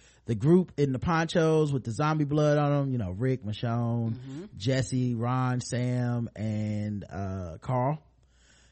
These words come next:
Speaker 1: Um, and they're walking, holding hands, trying to get to the quarry.
Speaker 2: Yep.
Speaker 1: And
Speaker 2: That was a long ass walk. What they do? Do a half a marathon to get there?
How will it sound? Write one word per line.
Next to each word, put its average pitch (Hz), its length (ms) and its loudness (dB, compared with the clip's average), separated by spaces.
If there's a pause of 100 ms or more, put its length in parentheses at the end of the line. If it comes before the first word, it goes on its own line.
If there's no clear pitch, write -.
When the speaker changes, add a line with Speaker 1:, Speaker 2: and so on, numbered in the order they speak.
(140)
Speaker 1:
Um, 107 680 -2
and 127 240 -4
they're 156 420 4
walking, 135 680 -2
holding 143 320 2
hands, 131 420 -2
trying 120 260 -4
to 135 60 -2
get 143 180 -2
to 165 60 -10
the 175 100 -2
quarry. 139 560 2 (340)
Speaker 2:
Yep. 165 260 -8 (220)
Speaker 1:
And 131 580 0
Speaker 2:
That 131 80 -2
was - 120 -8
a 143 80 -10
long 165 460 -8
ass 151 420 -12
walk. 117 380 -16 (240)
What 196 160 -14
they 185 100 -10
do? 147 320 -10
Do 160 260 -8
a 151 40 -12
half 185 260 -10
a 180 40 -14
marathon 196 540 -8
to 202 40 -14
get 208 220 -16
there? 214 220 -8